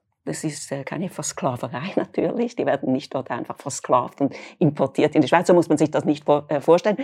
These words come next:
Das ist selbst gewählt und dennoch sprechen wir von einer, oder sprecht ihr, die ihr das Feld sehr gut kennt,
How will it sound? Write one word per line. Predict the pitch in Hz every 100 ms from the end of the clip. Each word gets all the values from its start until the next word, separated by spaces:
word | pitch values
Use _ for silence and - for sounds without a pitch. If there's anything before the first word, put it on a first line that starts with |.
| - -
Das | 170 143
ist | - -
selbst | - - 190 - - _
gewählt | - 165 160 202 - - -
und | 190 165 - 185
dennoch | 220 208 151 139 - - - - -
sprechen | - 170 - 165
wir | 151 151
von | 143 147 147
einer, | 143 139 139 -
oder | 131
sprecht | - 170 - -
ihr, | 160 208
die | 226 175
ihr |
das | 165 - - -
Feld | - 151 151
sehr | 170
gut | 143 -
kennt, | 156 165